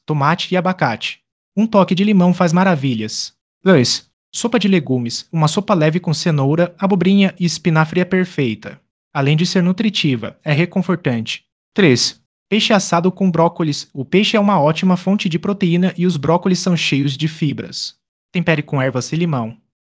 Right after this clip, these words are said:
Essas opções são simples e rápidas de preparar, garantindo que a refeição seja saborosa e saudável.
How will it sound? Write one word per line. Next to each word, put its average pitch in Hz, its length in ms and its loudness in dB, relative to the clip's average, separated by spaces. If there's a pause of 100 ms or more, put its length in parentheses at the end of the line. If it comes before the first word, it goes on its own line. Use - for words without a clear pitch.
(160)
Essas 175 240 -2
opções 180 400 -4
são 180 140 -4
simples 196 440 -4
e 170 80 -4
rápidas 175 460 -4
de 202 100 -4
preparar, 185 720 -2
garantindo 208 480 -2
que 190 140 -6
a 151 40 0
refeição 190 460 -4
seja 202 280 -2
saborosa 165 680 -2
e 170 80 -8
saudável. 127 640 -4